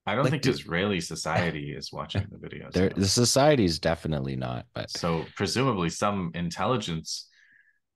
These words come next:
Speaker 1: units are, but maybe they, I don't know. I, I can only, I can only assume that their racial ideology and their racialized contempt for Palestinians is so deep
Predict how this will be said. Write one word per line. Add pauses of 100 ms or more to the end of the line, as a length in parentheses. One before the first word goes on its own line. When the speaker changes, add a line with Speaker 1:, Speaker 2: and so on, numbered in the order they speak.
Speaker 1:
units
are,
but (240)
maybe
they,
I
don't
know.
I,
I
can
only,
I
can
only
assume
that (320)
their
racial (1900)
ideology
and
their
racialized
contempt
for
Palestinians
is
so
deep